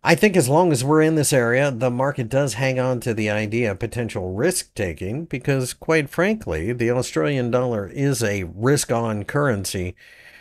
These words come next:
while the Swiss franc is considered to be a safety currency. This is almost certainly gonna be driven by risk appetite around the world, and therefore I think you've got a scenario where traders will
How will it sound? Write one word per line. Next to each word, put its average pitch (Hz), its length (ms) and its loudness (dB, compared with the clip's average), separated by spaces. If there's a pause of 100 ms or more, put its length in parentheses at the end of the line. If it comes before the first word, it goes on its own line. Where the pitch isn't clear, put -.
(140)
while 120 360 2
the 110 200 0
Swiss 131 340 0
franc 131 320 2
is 107 160 -2
considered 95 580 -4
to 92 60 -4
be 82 360 -6
a 113 100 -4
safety 123 600 0
currency. 80 600 -10 (560)
This 156 160 4
is 143 220 4 (180)
almost 151 320 4
certainly 147 300 2
gonna 127 180 2
be 113 140 -2
driven 117 460 0
by 107 280 -2
risk 110 340 -4
appetite 107 480 -2
around 95 280 -2
the 101 80 -2
world, 196 360 0
and 101 380 -2
therefore 139 320 2
I 110 60 2
think - 200 -4
you've 123 140 -4
got 131 320 2
a 98 400 -2
scenario 113 680 2
where 98 340 -2
traders 113 480 0
will 110 400 0